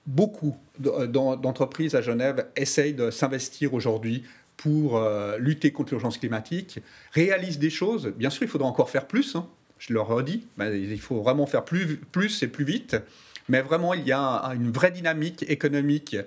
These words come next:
durable à Genève et on peut vraiment devenir un, un pôle de compétences. Je pense qu'on va être une des premières ré-, régions du monde à être décarbonée. On va prouver que c'est possible et puis en plus, on deviendra un centre de compétences mondial à ce niveau-là.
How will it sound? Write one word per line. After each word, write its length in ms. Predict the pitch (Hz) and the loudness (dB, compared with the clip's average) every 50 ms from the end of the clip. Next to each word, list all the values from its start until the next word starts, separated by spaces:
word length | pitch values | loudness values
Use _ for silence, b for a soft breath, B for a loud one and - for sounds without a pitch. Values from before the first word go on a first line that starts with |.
| B B B B B B - | B B B B B B -2
durable 480 | 113 147 175 170 156 156 160 165 143 | 2 2 4 4 4 2 2 2 0
à 40 | 127 | 0
Genève 580 | 120 131 123 123 117 131 151 160 131 110 101 B B B B B B - | 0 0 0 0 2 0 0 0 -2 -4 -6 B B B B B B -4
et 240 | 110 117 123 135 | -2 0 2 2
on 160 | 139 120 - - | 2 0 -2 0
peut 160 | - 156 156 | 2 2 4
vraiment 300 | 147 151 147 156 170 175 | 4 4 2 2 0 0
devenir 320 | 160 143 143 139 139 131 | 0 0 0 0 0 0
un, 240 | 117 113 110 113 - - | 0 0 -2 -4 -4 -4
un 100 | 123 120 | -4 -4
pôle 300 | 117 - - 208 208 190 | -4 0 0 2 2 2
de 80 | 170 156 | 2 0
compétences. 600 | - - 147 - 165 156 - 180 170 151 - - | 0 0 0 0 0 0 0 -2 -2 -4 -4 -8
Je 60 | - | -4
pense 220 | - 196 196 196 | -2 -2 -2 0
qu'on 80 | - 180 | 2 2
va 80 | 170 160 | 2 2
être 120 | - - | 0 0
une 100 | 160 151 | 0 0
des 100 | 143 135 | 0 0
premières 320 | - - 151 151 151 151 | 0 0 0 0 0 0
ré-, 180 | 143 139 135 139 - | 0 0 -2 -2 0
régions 320 | - 143 135 127 - 165 147 | 0 0 2 2 2 2 2
du 120 | 135 131 | 2 2
monde 220 | 127 135 143 127 | 2 2 4 4
à 40 | 117 | 2
être 100 | 110 107 | 0 0
décarbonée. 640 | 110 135 131 - 143 131 131 131 127 139 156 175 - B B B B B B B - | 0 0 2 2 0 2 0 0 2 2 0 0 -4 B B B B B B B 0
On 40 | |
va 100 | 120 135 | 2 2
prouver 280 | 135 - - 160 156 147 | 2 2 2 2 2 2
que 60 | - | 0
c'est 100 | - 123 | -2 -4
possible 640 | 104 - 165 160 - - 175 185 185 131 101 101 - b b b b b | 0 2 2 2 0 -2 -6 -6 -4 -4 -4 -4 -6 b b b b b
et 100 | - 113 | -6 -4
puis 160 | 110 - - | -2 2 2
en 60 | 143 135 | 2 2
plus, 300 | - - 180 185 - - | 0 -2 -4 -4 -2 -2
on 60 | 120 | -2
deviendra 340 | 113 120 117 107 113 127 131 | 0 0 0 0 0 0 0
un 60 | 113 | 0
centre 220 | - - 151 147 | 2 2 2 2
de 60 | 147 | 2
compétences 540 | 139 139 135 127 - 127 - 127 123 - - | 0 -2 -2 -2 -2 0 0 -2 -4 -2 -2
mondial 420 | 120 117 107 104 104 120 120 107 - B B B B | -2 0 0 0 0 0 0 -2 -4 B B B B
à 80 | 113 107 | -2 -2
ce 100 | - - | -2 -2
niveau-là. 300 | 113 107 98 82 - | -4 -4 -4 -6 -8